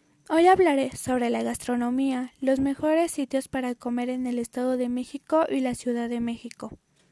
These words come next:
La gastronomía no solo se trata de saber de tipos de comida,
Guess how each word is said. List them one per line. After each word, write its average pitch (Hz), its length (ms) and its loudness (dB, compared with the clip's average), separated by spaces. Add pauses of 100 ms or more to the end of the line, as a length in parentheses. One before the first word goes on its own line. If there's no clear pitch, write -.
(960)
La 269 160 4
gastronomía 294 840 2
no 330 160 0
solo 349 320 2
se 311 160 -4
trata 262 400 -2
de 254 100 0
saber 247 380 -4
de 247 100 0
tipos 240 380 -6
de 240 80 -6
comida, 254 560 -4